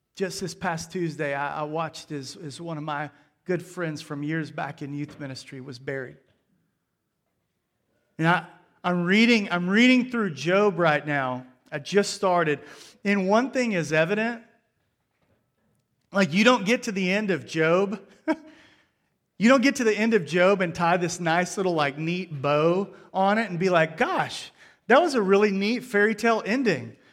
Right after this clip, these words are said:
Like, how many of y'all got more questions than answers at the end of Job, right? So, so,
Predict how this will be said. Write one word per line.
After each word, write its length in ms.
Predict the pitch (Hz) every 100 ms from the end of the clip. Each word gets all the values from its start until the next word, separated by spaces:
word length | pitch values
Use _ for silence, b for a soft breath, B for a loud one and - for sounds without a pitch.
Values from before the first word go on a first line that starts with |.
| b b
Like, 180 | 208
how 80 | 208
many 120 | 247
of 60 | 254
y'all 60 | 240
got 180 | 214
more 240 | 190 226 226
questions 680 | 226 233 220 - 190 156 143
than 120 | 170
answers 420 | 175 180 170 147
at 80 | 165
the 140 | 160
end 140 | 160 156
of 100 | 131
Job, 400 | 151 147 120 131
right? 340 | 147 156 175 - - b b b b _ _ _ _ _ _ _ _ _ _ _ _ _ _ _ _ _ _ _ _ _
So, 300 | - 202 190
so, 360 | - 202 185